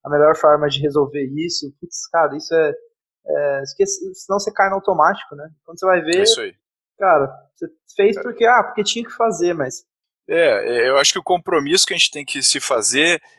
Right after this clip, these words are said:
Speaker 2: é não permitir calorias vazias na nossa agenda.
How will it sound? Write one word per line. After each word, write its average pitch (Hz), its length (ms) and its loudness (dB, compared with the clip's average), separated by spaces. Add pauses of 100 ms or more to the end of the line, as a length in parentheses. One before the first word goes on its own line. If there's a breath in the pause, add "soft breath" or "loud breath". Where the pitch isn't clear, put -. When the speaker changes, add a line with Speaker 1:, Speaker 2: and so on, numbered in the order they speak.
(100)
Speaker 2:
é - 100 0
não 143 240 0
permitir 170 500 -2
calorias 165 560 2
vazias 135 720 -2 (160)
na 127 80 -14
nossa 123 260 0
agenda. - 500 -6